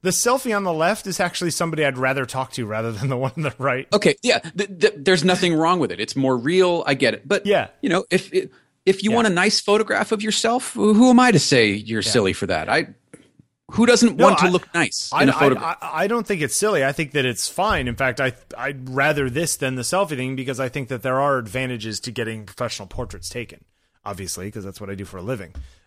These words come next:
Speaker 1: Um, but, but, but I, I just, I think it's interesting that people have come around like, "Oh, Jeffrey, did you know that you could have somebody else take your picture?" <laughs> And
Speaker 2: Yeah.
Speaker 1: they're really good at it, so <laughs> they should be able, you know,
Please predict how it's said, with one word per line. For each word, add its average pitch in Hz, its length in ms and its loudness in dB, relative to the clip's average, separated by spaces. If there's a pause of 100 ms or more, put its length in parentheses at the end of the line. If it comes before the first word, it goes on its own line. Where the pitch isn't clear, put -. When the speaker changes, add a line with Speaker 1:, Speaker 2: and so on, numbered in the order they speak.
(120)
Speaker 1:
Um, 110 500 -4 (440)
but, 151 280 -2
but, 160 680 -4
but 156 140 0
I, 156 160 0
I 160 140 0
just, 170 260 -6 (180)
I 180 80 0
think 220 160 -4
it's 233 140 -2
interesting 185 480 -2
that 147 240 0 (220)
people 180 280 0
have 147 220 0
come 170 200 -2
around 165 280 0
like, 143 240 -4 (240)
"Oh, 214 480 -2 (360)
Jeffrey, 262 260 -2
did 156 200 -4
you 277 140 0
know 320 160 0
that 247 140 -2
you 196 140 -2
could 262 120 -2
have 214 120 0
somebody 185 380 -2
else 160 300 0
take - 240 -2
your 294 100 0
picture?" 320 380 0
<laughs> - 60 -4 (500)
And 135 80 2
Speaker 2:
Yeah. 131 80 4
Speaker 1:
they're 190 360 0
really 226 260 -2
good 208 180 2
at 294 200 6
it, 339 140 -2
so 214 380 0
<laughs> - 60 -20
they 202 160 -6
should 208 240 -8
be 247 100 -4
able, 254 240 0
you 202 80 -2
know, 139 160 0